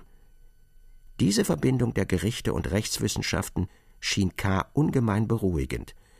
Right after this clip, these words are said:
„Der Advokat übernimmt also auch gewöhnliche Rechtssachen?“, fragte er. „Gewiss“, sagte der Kaufmann und flüsterte dann K. zu, „Man sagt sogar, dass er in diesen Rechtssachen tüchtiger ist als in den anderen.“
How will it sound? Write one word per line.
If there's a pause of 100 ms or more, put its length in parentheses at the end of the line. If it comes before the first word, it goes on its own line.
(380)
„Der
Advokat
übernimmt
also
auch
gewöhnliche
Rechtssachen?“, (360)
fragte
er. (920)
„Gewiss“,
sagte
der
Kaufmann (400)
und
flüsterte
dann
K.
zu, (640)
„Man
sagt
sogar,
dass
er
in
diesen
Rechtssachen
tüchtiger
ist
als
in
den
anderen.“